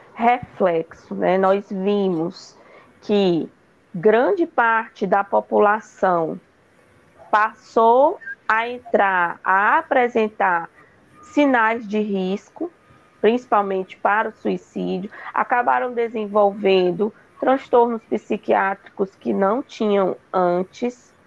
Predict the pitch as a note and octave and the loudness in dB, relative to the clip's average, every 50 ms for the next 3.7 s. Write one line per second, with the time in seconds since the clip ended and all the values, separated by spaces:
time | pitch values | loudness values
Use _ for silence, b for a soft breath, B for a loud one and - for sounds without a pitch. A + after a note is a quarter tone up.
0 | B B B B B B _ _ A#3 B3+ C4 B3+ B3 A#3+ A#3+ B3+ C#4 D#4 F4 G4+ | B B B B B B _ _ 0 2 4 4 6 6 6 6 4 4 2 0
1 | E4+ D4 B3+ A#3+ A3+ - - - _ - - - G#3+ G#3+ G#3+ A3 A#3 A#3+ A3+ G#3+ | -2 -4 -4 -4 -6 -8 -16 -20 _ -10 -4 0 2 2 2 2 2 0 0 -2
2 | B B B B B B - - B3+ C4+ C4+ C4+ C4+ A#3 A3 G#3+ G#3 G3 F#3+ G3 | B B B B B B 0 2 4 4 4 4 2 2 2 2 2 0 -2 -4
3 | G3 G3 G3 G#3 G#3+ A3+ A#3 A3+ G#3 G#3+ G3 E3+ D#3+ G3 | -2 -2 0 0 0 -2 -2 -4 0 0 2 2 2 0